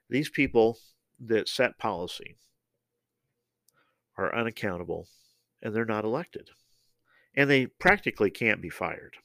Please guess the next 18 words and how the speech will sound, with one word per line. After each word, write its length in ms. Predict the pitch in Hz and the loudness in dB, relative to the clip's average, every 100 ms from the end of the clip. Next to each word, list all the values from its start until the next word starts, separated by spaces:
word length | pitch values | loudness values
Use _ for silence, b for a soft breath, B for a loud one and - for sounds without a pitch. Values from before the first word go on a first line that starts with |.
| _ _ _ _ - | _ _ _ _ 0
We 140 | 117 | 6
all 160 | 127 120 | 6 6
know 220 | 110 104 | 4 4
that, 240 | 90 76 | 2 -6
right? 320 | 95 95 98 - | -6 -4 -4 -2
Federal 340 | 107 104 98 | 0 2 0
employees, 600 | 92 98 95 87 90 - | -4 -2 0 0 -4 -6
are 80 | 87 - 107 | -12 -8 -4
next 220 | 101 - | -4 -6
to 60 | |
impossible 600 | 87 85 87 85 - 69 | -12 -10 -8 -8 -8 -12
to 60 | 71 | -12
fire 320 | - - 73 | -12 -10 -10
a 60 | 78 | -10
federal 360 | - - 73 65 | -10 -8 -8 -10
employee. 500 | - - 60 69 90 B B B B B B | -10 -10 -10 -14 -20 B B B B B B
Or 100 | 98 | 0
rather, 400 | 95 98 92 85 | 4 4 4 0